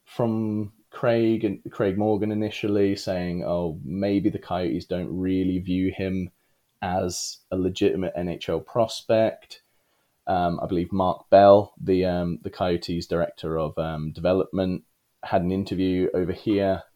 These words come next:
uh, on a podcast, the Gr-, uh, the British, uh, Ice Hockey Podcast, interviewed him,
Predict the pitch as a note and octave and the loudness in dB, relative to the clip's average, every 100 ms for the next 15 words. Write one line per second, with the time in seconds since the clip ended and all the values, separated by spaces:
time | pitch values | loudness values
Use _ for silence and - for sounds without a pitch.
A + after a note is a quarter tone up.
0 | - F2+ F2 C2 E2+ E2 G2 E2+ - F#2 | -6 -4 0 0 -2 0 0 0 -4 -4
1 | F#2+ - G2+ F#2 F2 E2+ F2+ C#2+ - E2 | -4 -6 -2 0 0 -2 -2 -2 0 -4
2 | - - D#2 - F2+ F2+ F2 - - D#2+ | -4 -4 -4 -2 -4 -4 -6 -6 -6 -6
3 | - E2+ E2+ F2 - F2 D#2+ E2+ E2+ G2+ | -6 -10 -8 -10 -10 -10 -6 -6 -4 -2
4 | F#2+ F2+ F2 | -2 -2 -6